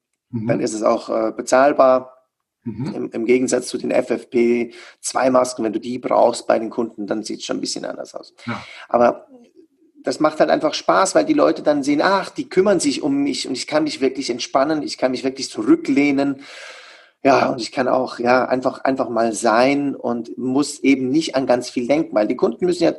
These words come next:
Speaker 2: tagsüber schon ganz viel denken, vergessen ja dann oft auch den Termin beim Friseur zu vereinbaren,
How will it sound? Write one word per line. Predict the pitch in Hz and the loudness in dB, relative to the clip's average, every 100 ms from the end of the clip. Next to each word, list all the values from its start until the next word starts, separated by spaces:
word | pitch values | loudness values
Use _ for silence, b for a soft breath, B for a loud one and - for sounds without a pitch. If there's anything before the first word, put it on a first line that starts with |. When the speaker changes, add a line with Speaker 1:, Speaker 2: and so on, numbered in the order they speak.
| - _ | -6 _
Speaker 2:
tagsüber | 143 156 - 165 | 0 0 -2 -6
schon | 131 131 | -4 0
ganz | 123 131 - | 0 0 -4
viel | 139 123 | -6 -2
denken, | 123 127 127 190 - _ _ b b b b b | -2 -4 -2 -4 -6 _ _ b b b b b
vergessen | - 131 165 165 | -2 0 2 2
ja | |
dann | 131 131 | 2 4
oft | 160 190 - | 4 2 2
auch | 139 | 2
den | - 143 | 2 -2
Termin | 139 135 160 | 0 0 2
beim | 156 127 | 2 2
Friseur | 113 127 180 185 | 0 2 2 2
zu | - | -2
vereinbaren, | - 117 120 117 120 156 | -2 0 0 2 2 -2